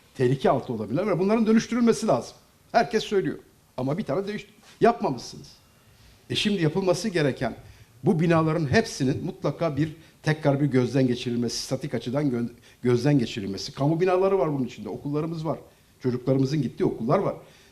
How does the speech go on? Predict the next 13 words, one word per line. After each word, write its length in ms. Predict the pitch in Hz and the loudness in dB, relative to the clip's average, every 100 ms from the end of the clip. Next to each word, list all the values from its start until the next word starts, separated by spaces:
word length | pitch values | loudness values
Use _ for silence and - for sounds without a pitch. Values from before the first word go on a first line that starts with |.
| - | 0
Dolayısıyla 600 | 135 156 175 240 208 117 | 4 4 2 0 -2 0
bunların 340 | 147 156 139 | 2 2 2
mutlaka 720 | 143 117 - 160 139 131 143 - - _ _ - | 0 -4 -6 -6 -4 -2 -4 -6 -20 _ _ 2
İnşaat 440 | 147 143 170 165 | 2 4 2 2
Mühendisleri 420 | 147 135 120 139 | 0 0 0 -4
Odası'yla, 580 | 123 117 - 113 95 95 - - _ - | -2 -4 -4 -4 -4 -6 -12 -20 _ -10
e, 240 | 107 98 | -6 -2
beraber 500 | 139 156 135 123 180 - - _ | 2 4 2 0 -4 -10 -20 _
mutlaka 600 | 190 - - 160 156 175 | -10 -10 -6 -4 -2 0
ve 80 | 143 | 2
mutlaka 640 | 127 135 139 113 135 156 135 | 0 -2 -4 -4 -2 -2 -2
bir, 200 | 131 123 | -2 -2
e, 760 | 117 117 113 110 110 107 104 | -4 -4 -4 -4 -4 -6 -8